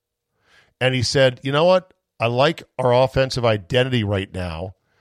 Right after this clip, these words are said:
Says he wants two fifty, two fifty, meaning two hundred and fifty yards passing and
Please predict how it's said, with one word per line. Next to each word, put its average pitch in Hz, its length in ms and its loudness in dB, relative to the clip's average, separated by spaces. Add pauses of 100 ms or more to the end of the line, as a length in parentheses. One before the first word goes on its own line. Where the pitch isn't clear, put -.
(220)
Says 151 320 0
he 143 80 2
wants 135 400 0
two 185 260 -4
fifty, 156 400 -4
two 151 280 0
fifty, 92 420 -6
meaning 113 440 -6 (760)
two 196 220 0
hundred 214 220 2
and 165 100 -6
fifty 160 340 -4
yards 135 360 0 (240)
passing 110 800 -4 (960)
and 170 260 0